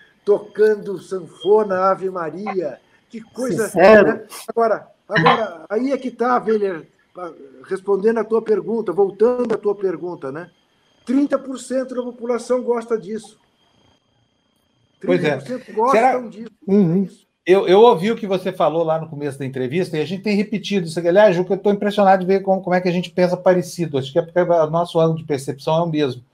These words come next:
Speaker 3: Mas, ah, é,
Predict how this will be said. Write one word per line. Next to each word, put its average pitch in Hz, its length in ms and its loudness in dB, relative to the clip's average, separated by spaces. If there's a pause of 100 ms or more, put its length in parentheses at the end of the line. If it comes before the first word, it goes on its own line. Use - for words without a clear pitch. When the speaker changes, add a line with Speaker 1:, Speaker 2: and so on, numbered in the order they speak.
(560)
Speaker 3:
Mas, 156 840 2
ah, 139 640 4 (320)
é, 143 580 0